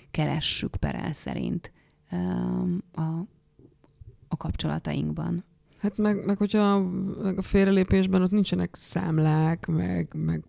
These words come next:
Speaker 2: problémák. <clears throat> Legalábbis ne-, nem, nem feltételezem, hogy nem ezzel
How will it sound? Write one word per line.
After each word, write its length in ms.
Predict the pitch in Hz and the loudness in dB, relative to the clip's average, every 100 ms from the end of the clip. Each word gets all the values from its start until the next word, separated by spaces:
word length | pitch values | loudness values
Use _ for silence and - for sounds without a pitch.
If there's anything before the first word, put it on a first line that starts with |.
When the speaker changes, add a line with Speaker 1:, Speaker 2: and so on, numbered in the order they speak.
| - | -2
Speaker 2:
problémák. 800 | 151 151 151 151 165 165 170 - - - - - 160 - - | -2 0 0 0 0 0 -4 -10 -20 -20 -20 -18 -18 -18 -2
<clears throat> 360 | - 302 220 175 | 8 10 10 10
Legalábbis 400 | 170 165 165 - - | 6 4 2 -4 0
ne-, 160 | 175 - - | 0 0 -2
nem, 120 | 170 | -2
nem 380 | 165 165 175 165 | 0 0 -2 -2
feltételezem, 720 | 160 160 160 151 156 160 165 | -2 0 0 2 2 2 2
hogy 120 | 160 | 4
nem 180 | 156 160 | 2 2
ezzel 480 | 147 151 160 147 170 | 0 -2 -2 -2 -2